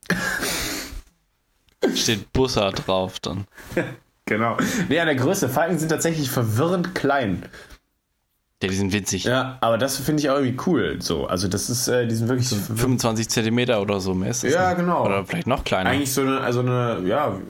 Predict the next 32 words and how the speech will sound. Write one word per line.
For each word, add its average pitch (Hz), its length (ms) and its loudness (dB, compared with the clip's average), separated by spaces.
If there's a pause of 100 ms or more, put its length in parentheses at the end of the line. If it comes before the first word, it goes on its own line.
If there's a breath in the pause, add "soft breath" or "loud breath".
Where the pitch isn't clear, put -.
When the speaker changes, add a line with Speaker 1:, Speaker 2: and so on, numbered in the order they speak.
Speaker 1:
also 98 580 -2
eine 107 120 -2
schlanke 123 400 0
Taube 131 340 0
eigentlich. 82 420 -6 (1900)
Speaker 2:
Ja, 175 260 -6
oder 98 140 -2
so 98 140 -2
eine, 98 120 0
so 98 120 0
eine, 98 260 -2
so - 100 -2
eine 98 160 0
Hand, 131 320 -2
so 110 120 -2
eine 104 100 0
große 123 380 -2
Hand 120 320 0
groß. - 480 -4 (360)
Speaker 1:
Ja, 101 600 -2 (100)
Unterarm, 87 560 0
würd 85 120 -2
ich - 40 -12
sagen. 82 300 -4 (1000)
Speaker 2:
Und 147 140 -4
nein. 98 800 2
Speaker 1:
Doch, 143 160 2
wenn 147 120 2
du 143 40 0
den 147 100 2
Unterarm, 214 540 0
den 127 300 0